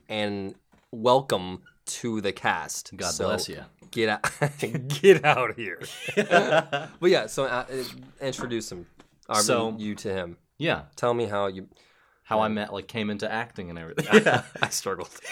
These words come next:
Speaker 2: <laughs> You did. We all do. We all do. Po, Po Buddy's nerfect. Am I right?
Speaker 1: Yes.
Speaker 2: <laughs>
Speaker 1: Uh, that's like your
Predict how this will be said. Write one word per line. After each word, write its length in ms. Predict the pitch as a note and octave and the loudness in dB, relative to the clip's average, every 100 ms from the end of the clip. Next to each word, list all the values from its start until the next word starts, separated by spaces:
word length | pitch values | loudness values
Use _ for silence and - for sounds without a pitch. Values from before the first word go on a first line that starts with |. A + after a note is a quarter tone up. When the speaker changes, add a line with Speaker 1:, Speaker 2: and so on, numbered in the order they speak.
| - - G#5+ B4 | -6 -2 2 4
Speaker 2:
<laughs> 180 | D4+ C4 C#4+ - B4+ B3+ - B4 | 4 4 0 0 -10 -10 -8 -6
You 80 | G#3 | -4
did. 200 | G2+ G2 | -2 -2
We 160 | F#2+ F#2+ | -2 0
all 160 | F2+ | -2
do. 260 | F2 F#2 C#2+ - - - | -2 -6 -6 -14 -8 -8
We 140 | F#2 F#2 | -6 -8
all 120 | F2 | -6
do. 80 | F2+ | -6
Po, 320 | - - G#2 | 2 4 4
Po 360 | G#2 - A2+ A2 | -2 -6 -2 0
Buddy's 320 | A2 G2 F2 | 0 -2 -6
nerfect. 560 | F#2 G#2 - D#2+ - - _ | -6 -8 -8 -14 -14 -20 _
Am 100 | F2+ | -6
I 200 | E2+ F2 | -4 -4
right? 240 | F2+ F#2 | -4 -4
Speaker 1:
Yes. 960 | G#3 A3 A#3+ F4+ E4+ E4+ D#4+ D#4 B3 D#3+ | 0 2 4 4 4 2 0 -2 -4 2
Speaker 2:
<laughs> 40 | F#3 | 4
Speaker 1:
Uh, 420 | E3 D#3 C#3 D3 | 6 4 2 0
that's 180 | D#3+ D#3+ | 0 2
like 180 | F3 E3 | 0 0
your 220 | C#3 | -4